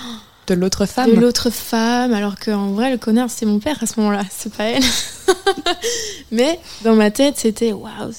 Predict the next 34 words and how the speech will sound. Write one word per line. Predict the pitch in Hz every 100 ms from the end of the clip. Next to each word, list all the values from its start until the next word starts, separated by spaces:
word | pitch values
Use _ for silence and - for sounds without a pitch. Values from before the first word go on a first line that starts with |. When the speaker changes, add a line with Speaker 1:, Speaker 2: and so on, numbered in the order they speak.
| 233
Speaker 2:
mais | 208
c'est, | - 202 196
c'est | - -
qui | -
cette | - 214
femme ? | - 233 233 208 - - _ _ _ _ _ _ _
Elle | 214 202
a | 196
changé | - 214 220
le |
destin | 208 196 - 214
de, | 202 196 196 214 220 _ _ _ _ _ -
de | 208
ma | 202
mère | 247 269
et | 226
tout. | - 269 - -
Donc | 208
ça | 233
a |
démarré | 226 220 220 226
par | 240 240
là, | 277 269 - - _ _ _
cette | 220 -
sorte | 240 220
de | 208
femme | 196 233 233 240
qui | -
peut, | - 202 196
pff, | 196 - - - _ _ _ _ _
faire | - 202
vriller | 196 220 214 214
un | 202
monde. | 208 269